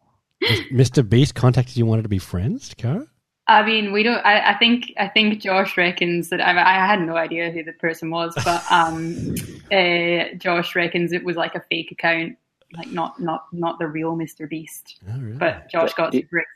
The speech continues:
Speaker 2: excited when he commented on one of our videos and said, like, "Hey, let's be YouTube friends."
Speaker 1: Mm.
Speaker 3: I, I was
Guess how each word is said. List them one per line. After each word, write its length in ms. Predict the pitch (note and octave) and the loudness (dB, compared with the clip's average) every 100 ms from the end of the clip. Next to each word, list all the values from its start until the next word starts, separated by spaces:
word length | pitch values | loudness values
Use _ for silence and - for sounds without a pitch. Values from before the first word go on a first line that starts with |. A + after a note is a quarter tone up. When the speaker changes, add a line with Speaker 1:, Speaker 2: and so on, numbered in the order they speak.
| E3 | -4
Speaker 2:
excited 260 | E3 F3 D#3 | -4 -4 -4
when 120 | D#3+ | -2
he 80 | D#3+ | -2
commented 480 | E3 D#3 D#3+ F3 E3+ | -2 0 0 -2 -4
on 180 | D#3+ | -2
one 140 | E3 D#3+ | -2 -2
of 100 | D#3 | 0
our 380 | D#3+ D#3 D#3+ - E3 | 0 0 -2 -8 -8
videos 500 | E3 D#3+ D#3+ D#3+ E3+ | -4 -4 -4 -6 -10
and 100 | D3+ | -6
said, 280 | D#3+ D#3+ | -4 -4
like, 240 | E3 D#3+ D#3 _ | -6 -10 -12 _
"Hey, 220 | - C4 | -8 -6
let's 260 | G3+ G3 - | -4 -6 -8
be 260 | G#3 G#3 G#3+ | -10 -6 -6
YouTube 320 | - F3 - | -4 -6 -4
friends." 500 | F3 E3 E3+ F3 - _ - - - - _ _ | -4 -2 -4 -8 -14 _ -20 -20 -20 -20 _ _
Speaker 1:
Mm. 800 | F#2 G#2 F3 C#4 E4 D4 D#3+ F2+ | -20 -20 -20 -20 -20 -10 -6 -4
Speaker 3:
I, 260 | G#2+ - G#2+ | -4 -2 -2
I 40 | |
was 460 | G#2 F#2+ F#2+ - | 0 2 0 -4